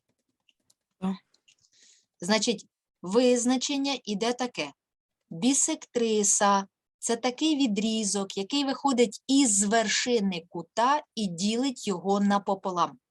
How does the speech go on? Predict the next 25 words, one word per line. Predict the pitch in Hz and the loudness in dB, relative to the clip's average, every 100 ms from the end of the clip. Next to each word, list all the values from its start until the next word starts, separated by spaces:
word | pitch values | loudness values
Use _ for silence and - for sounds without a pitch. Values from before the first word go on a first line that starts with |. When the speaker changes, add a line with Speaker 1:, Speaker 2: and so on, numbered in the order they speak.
| _ _ _ _ _ | _ _ _ _ _
Speaker 2:
Тобто | 247 247 196 | 0 0 0
на | 214 | -2
цей | 208 285 | 0 0
раз | 269 247 | 0 0
він | 240 | -2
просто | 220 233 - | -2 -4 -2
не | 220 233 226 - | -2 0 -2 -4
промінь, | 254 302 339 247 196 165 - _ _ - | -4 -2 0 0 -2 -4 -14 _ _ -6
а | 202 | -2
іменно | 262 285 277 | 0 0 -2
відрізок, | 240 214 226 190 165 - _ _ _ _ - | -2 -2 -2 -4 -6 -12 _ _ _ _ -6
бо | 180 247 | 0 2
попадає | 247 240 226 208 247 294 | 2 2 2 4 2 2
лише | 285 240 208 | 0 -2 -2
всередину | - 202 202 220 226 220 | -2 0 0 0 -2 -4
трикутника. | 247 214 180 180 165 143 - _ _ _ _ _ _ _ _ | -8 -10 -12 -12 -12 -12 -12 _ _ _ _ _ _ _ _
Те, | 262 277 | 2 2
що | 294 | 4
снаружі | 269 254 254 320 277 226 | 4 6 6 4 2 0
трикутника, | 240 - 208 196 202 | -2 -4 -4 -2 0
нас | 208 240 | 0 0
уже | 240 240 | 0 0
не | 233 | 0
цікавить. | 240 240 170 - - _ _ _ _ _ _ _ _ _ | -2 -2 -4 -6 -18 _ _ _ _ _ _ _ _ _
Зрозуміли? | 180 220 208 220 208 262 | -2 0 2 2 2 0